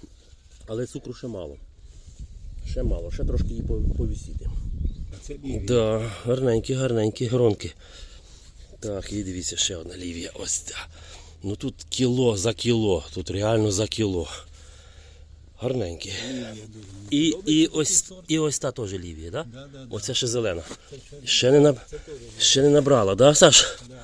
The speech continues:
Speaker 2: вона більш в тіні,
Speaker 1: О,
Speaker 2: і
Speaker 1: тута,
Speaker 2: це
Speaker 1: тута реально забринули листочки, оце, щоб я зняв.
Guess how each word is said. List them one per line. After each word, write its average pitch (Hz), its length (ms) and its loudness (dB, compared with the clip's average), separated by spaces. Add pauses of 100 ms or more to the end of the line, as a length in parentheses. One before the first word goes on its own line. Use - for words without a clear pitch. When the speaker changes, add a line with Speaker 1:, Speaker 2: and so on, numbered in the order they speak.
(140)
Speaker 2:
вона 156 280 -14
більш 156 120 -16
в - 220 -16
тіні, - 340 -10
Speaker 1:
О, 147 480 12
Speaker 2:
і 135 80 -2
Speaker 1:
тута, 180 440 12 (260)
Speaker 2:
це - 60 -14 (120)
Speaker 1:
тута 156 260 10
реально 151 340 12
забринули 139 460 10
листочки, 143 500 4
оце, 107 240 2
щоб 98 280 -4
я 107 160 4
зняв. 98 400 0